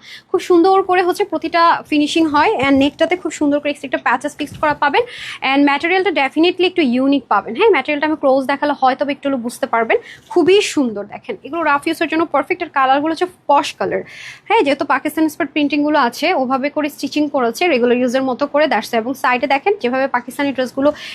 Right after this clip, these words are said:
স্টিচ হয়ে আসে, ওরকম একটা সুন্দর ভাইবস আছে ড্রেসটার ভিতরে। হ্যাঁ, নিচের পোর্শনটা দেখেন, খুব সুন্দর, আর এত লাইট ওয়েট, মানে, খুব, খুব, খুব আরাম যারা চাচ্ছেন, মানে, বডিতে ফিল হচ্ছে না যে কিছু পরে আছি, মানে, এরকম টাইপসের। আর এই যে ওদের যে ইউনিক দোপাট্টা অলওয়েজ থাকে, সেরকম একটা ইউনিক দোপাট্টা পাচ্ছেন কটনের মধ্যে। এবং পাকিস্তান থেকে যে ড্রেসগুলো স্টিচ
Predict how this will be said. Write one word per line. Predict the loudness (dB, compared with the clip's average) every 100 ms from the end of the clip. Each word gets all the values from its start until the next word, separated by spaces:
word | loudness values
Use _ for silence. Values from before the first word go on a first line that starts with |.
| -16
স্টিচ | -4 -2 0
হয়ে | 0 0
আসে, | 0 0
ওরকম | 0 0 -2 -8
একটা | -2 -2 -2
সুন্দর | -2 0 2 2 0 0
ভাইবস | -2 -2 -4
আছে | -6
ড্রেসটার | -6 -6 -6
ভিতরে। | -6 -4 -4
হ্যাঁ, | 2 2
নিচের | 2 0
পোর্শনটা | -4 -2 0 0
দেখেন, | 0 -2 -4
খুব | -6
সুন্দর, | -2 0 2 0 -4 -14 -4
আর | -4 -2
এত | -4 -4 0
লাইট | 4 4 4 2 2 0 0
ওয়েট, | 0 -2 -4 -10
মানে, | -12
খুব, | -8 0 0 0 -6
খুব, | 0 0 0
খুব | 2 4
আরাম | 4 2 2
যারা | -2
চাচ্ছেন, | -2 -6 -2
মানে, | -2 0
বডিতে | 0 0 -2
ফিল | -2 2 4
হচ্ছে | 2 2 0
না |
যে | 0
কিছু | -4 -8
পরে | -2 0 2
আছি, | 0 0 -2 -4 -20 -20 -14 -2
মানে, | 2 4
এরকম | 4 4 2
টাইপসের। | 2 -2 0 0
আর | 2 2
এই | 2
যে | 0 -2
ওদের | -2 -2 0
যে | 0
ইউনিক | 2 4 4 4
দোপাট্টা | 2 0 0 2
অলওয়েজ | 2 2 0
থাকে, | -2 -2
সেরকম | -2 -2 -2
একটা | -4 -2
ইউনিক | 0 2 0
দোপাট্টা | 0 -2 -2 -2
পাচ্ছেন | -2 0 2
কটনের | 2 -2 -2
মধ্যে। | 0 0 0
এবং | 0 0
পাকিস্তান | -2 -4 -4 0 0 2
থেকে | -2 -2
যে | -2
ড্রেসগুলো | -2 -4 -4 -6
স্টিচ | -4 -4